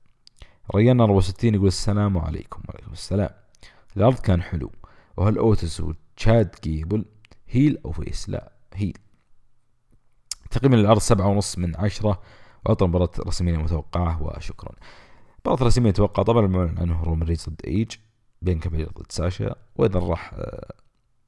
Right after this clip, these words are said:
توقعت هذه حقة لقب القارات راح تكون، آه، إما خماسية، وإما أبولو كروز ضد بيجي، وسيث رولينز ضد سيزارو،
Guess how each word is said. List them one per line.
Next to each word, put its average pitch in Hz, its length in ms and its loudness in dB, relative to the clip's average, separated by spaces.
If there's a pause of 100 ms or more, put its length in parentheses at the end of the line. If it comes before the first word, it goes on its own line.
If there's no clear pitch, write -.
(180)
توقعت 87 360 0
هذه 82 220 -2
حقة 85 300 -6
لقب - 220 -10
القارات 92 420 -4
راح 76 120 -6
تكون، 80 340 -8
آه، - 960 -12
إما 101 480 0
خماسية، - 880 -2 (1800)
وإما 80 760 -2 (1120)
أبولو 85 280 2
كروز 80 320 2
ضد 80 420 -6
بيجي، 85 640 -2
وسيث - 320 0
رولينز 80 480 -4 (420)
ضد 101 500 0 (400)
سيزارو، 78 800 -6